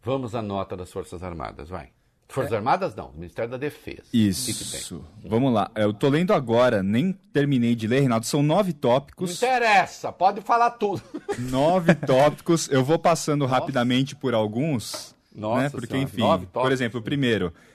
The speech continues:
Speaker 2: é, ao cumprimentar cordialmente Vossa Excelência, passo a tratar da fiscalização do sistema eletrônico da Ana. Aí, inicialmente, cabe destacar que a atuação das Forças Armadas em apoio ao T S E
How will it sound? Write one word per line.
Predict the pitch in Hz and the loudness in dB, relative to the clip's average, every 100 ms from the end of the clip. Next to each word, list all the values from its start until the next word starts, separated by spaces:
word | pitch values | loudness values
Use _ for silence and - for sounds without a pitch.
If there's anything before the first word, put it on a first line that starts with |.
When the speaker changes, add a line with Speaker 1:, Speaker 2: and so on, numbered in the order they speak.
| _ | _
Speaker 2:
é, | - 101 104 | -2 0 2
ao | 120 160 | 4 2
cumprimentar | 156 143 143 131 113 127 160 147 | 0 -2 0 2 0 0 0 0
cordialmente | - 156 160 143 135 123 151 135 | 0 2 2 0 0 2 0 -2
Vossa | 123 131 139 135 | -2 -2 0 -4
Excelência, | - 117 120 165 147 143 | -4 -4 -2 -4 -4 0
passo | 143 156 | 0 0
a | 147 | -2
tratar | 135 123 147 | -2 0 -2
da | 151 | 0
fiscalização | 143 151 - 147 139 127 147 | -2 -4 -2 -2 -2 -2 -2
do | 151 | -4
sistema | 143 151 - 135 | -6 -6 -4 -2
eletrônico | 143 143 123 123 123 | -2 -2 -2 -2 -2
da | 120 | -2
Ana. | 127 110 78 - - _ | -2 -2 -4 -10 -20 _
Aí, | 101 117 147 170 143 | 0 2 4 2 2
inicialmente, | 151 151 151 151 185 - | 0 2 0 2 0 0
cabe | 165 156 | 0 0
destacar | - 143 156 | -2 0 0
que | 147 | 0
a | 147 | -2
atuação | 143 127 - 156 | 0 0 0 0
das | 151 143 | 0 0
Forças | 147 143 135 | -2 -2 0
Armadas | 123 113 120 135 123 | 2 2 2 0 0
em | |
apoio | 123 113 120 127 | -2 -2 0 2
ao | 120 | 2
T | 117 | 2
S | 113 113 107 | 0 0 0
E | 113 180 | 2 0